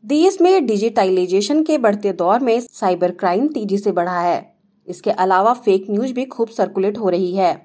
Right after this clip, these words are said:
आजकल मोबाइल या ईमेल पर तमाम ऐसे लिंक और खबरें आती हैं जिन्हें लेकर आपको अपडेट रहने की जरूरत होती है, लेकिन कई बार आप जानकारी के अभाव में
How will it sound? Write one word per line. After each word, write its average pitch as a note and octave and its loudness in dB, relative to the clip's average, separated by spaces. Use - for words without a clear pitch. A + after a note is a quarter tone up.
आजकल D#4 2
मोबाइल A3 2
या A#3+ 2
ईमेल G3 0
पर A3 2
तमाम D4+ 4
ऐसे G3 -2
लिंक F#3+ 0
और D4+ 4
खबरें D#4+ 2
आती G3 0
हैं F#3+ -2
जिन्हें E4 4
लेकर E4 2
आपको G#3 2
अपडेट F#3+ 0
रहने F3+ -2
की A#3+ -8
जरूरत F3 -2
होती F3+ -4
है, F3+ 0
लेकिन F#3+ 0
कई G#3+ -2
बार A#3+ 2
आप F3 -2
जानकारी F3 -2
के C4 -4
अभाव E3+ -2
में F3 0